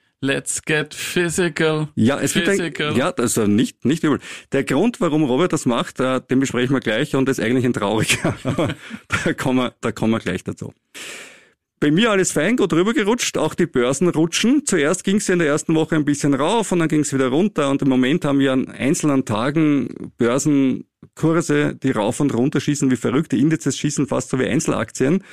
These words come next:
Speaker 2: Äh, Nasdaq schon mal um tausend Punkte runter, so nebenbei. Also das sind alles Dinge, über die wir eigene Folgen machen würden. Aber zurzeit ist die Volatilität einfach riesengroß.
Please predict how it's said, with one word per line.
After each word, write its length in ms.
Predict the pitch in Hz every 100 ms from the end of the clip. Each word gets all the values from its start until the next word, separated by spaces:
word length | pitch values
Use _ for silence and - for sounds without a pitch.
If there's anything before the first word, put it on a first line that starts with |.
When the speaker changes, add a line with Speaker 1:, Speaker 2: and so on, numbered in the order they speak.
| - - - -
Speaker 2:
Äh, 120 | 113
Nasdaq 360 | 120 143 170 151
schon 140 | 143
mal 100 | 139
um 100 | 135
tausend 340 | 110 120 165
Punkte 360 | 147 147 147 135
runter, 440 | 107 185 170 175 143 - -
so 160 | -
nebenbei. 600 | 131 127 160 - 104 143 -
Also 240 | 127 139
das 140 | 123
sind 100 | 139
alles 280 | 104 117 147
Dinge, 200 | 151 156
über 100 | 135
die 100 | 131
wir 180 | 131 123
eigene 320 | 104 131 123
Folgen 340 | - 147 196 135
machen 300 | 101 - 104
würden. 260 | 110 156 - - - - -
Aber 520 | 110 113 131 135 127
zurzeit 460 | - 139 127 113 123
ist 200 | 131 135
die 40 |
Volatilität 600 | 113 123 123 120 110 101
einfach 280 | 101 95 104
riesengroß. 540 | 98 95 - - -